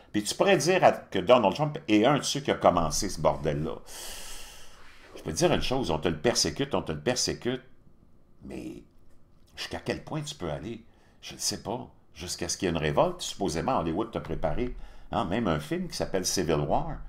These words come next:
Guerre civile. On essaie de te faire mettre dans la tête que c'est ça qu'on est en train de vivre.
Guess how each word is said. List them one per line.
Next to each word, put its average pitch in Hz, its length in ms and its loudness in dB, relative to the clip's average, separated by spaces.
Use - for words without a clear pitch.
Guerre 190 200 0
civile. - 460 -4
On 71 160 -4
essaie 104 220 -4
de 76 100 -2
te 73 80 -6
faire 90 320 0
mettre 101 200 0
dans 90 100 8
la 76 140 4
tête 120 280 0
que 85 100 -6
c'est 73 180 -6
ça 127 120 -4
qu'on 92 180 -2
est 76 160 -2
en 80 40 0
train 76 180 -6
de 67 60 -12
vivre. 92 260 -8